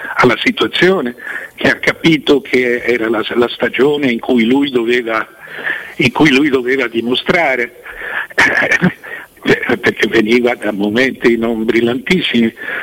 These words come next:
no, anche, anche questo senso della reazione, questo dovere della reazione, eh, significa l'intelligenza del ragazzo e la,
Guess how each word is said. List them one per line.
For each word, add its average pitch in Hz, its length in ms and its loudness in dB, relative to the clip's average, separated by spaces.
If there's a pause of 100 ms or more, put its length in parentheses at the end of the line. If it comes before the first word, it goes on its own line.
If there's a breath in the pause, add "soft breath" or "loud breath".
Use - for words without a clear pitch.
no, 175 160 2 (160)
anche, 131 420 2
anche 147 300 -2
questo 156 400 2
senso 180 400 -2
della 123 280 2
reazione, 123 680 0 (400 loud breath)
questo 131 300 2
dovere 131 560 2
della 117 280 0
reazione, 110 720 0 (540 loud breath)
eh, - 280 0 (100)
significa 123 480 2
l'intelligenza 120 840 0
del 104 180 0
ragazzo 110 540 -2
e - 360 -2
la, 101 360 0